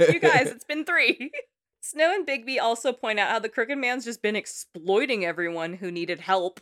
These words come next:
Speaker 2: So they're like, "He's not that great. What the fuck?"
Speaker 1: Right.
Speaker 2: You know, he's, he's lending you money, but then he's making you work these crazy jobs, getting you more involved, keeping you down, fucking keeping you in the loop. This is,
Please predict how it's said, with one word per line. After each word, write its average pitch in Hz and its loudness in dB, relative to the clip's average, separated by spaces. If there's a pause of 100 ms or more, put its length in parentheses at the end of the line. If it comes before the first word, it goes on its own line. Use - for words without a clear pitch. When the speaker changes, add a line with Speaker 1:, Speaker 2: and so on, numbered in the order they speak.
Speaker 2:
So 214 -4
they're 185 0
like, 170 -2 (180)
"He's 330 -4
not 381 0
that 359 4
great. 247 2
What 277 0
the 339 -8
fuck?" - -2 (180)
Speaker 1:
Right. 180 4 (100)
Speaker 2:
You 294 -4
know, 262 0
he's, 277 -6
he's 247 -6
lending 277 -4
you 262 -6
money, 240 -2
but 196 0
then 208 -2
he's 208 -6
making 185 -8
you 202 -8
work 190 -6
these 202 -8
crazy 220 -4
jobs, 175 -4
getting 190 -4
you 190 -4
more 190 -2
involved, 160 -4
keeping 254 -8
you 262 -4
down, 143 -4
fucking 175 -8
keeping 240 -10
you 277 -6
in 285 -6
the 254 -4
loop. 175 -6
This 226 -6
is, 254 -12